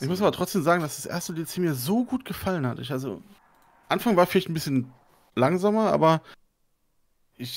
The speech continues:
Speaker 1: ich hab so coole Erfahrungen, also so, allein schon die,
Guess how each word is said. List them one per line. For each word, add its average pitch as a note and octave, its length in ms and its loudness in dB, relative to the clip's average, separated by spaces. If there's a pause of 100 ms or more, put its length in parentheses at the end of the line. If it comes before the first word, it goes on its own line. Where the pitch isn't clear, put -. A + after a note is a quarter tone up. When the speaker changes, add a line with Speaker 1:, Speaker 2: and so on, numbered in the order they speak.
(120)
Speaker 1:
ich - 60 2
hab B2+ 120 0
so C#3+ 140 2
coole A3 240 6
Erfahrungen, C#3 640 6
also A#2 220 -2
so, B2+ 160 -10 (880)
allein C#3 380 0
schon D3+ 160 -4
die, C3 200 -4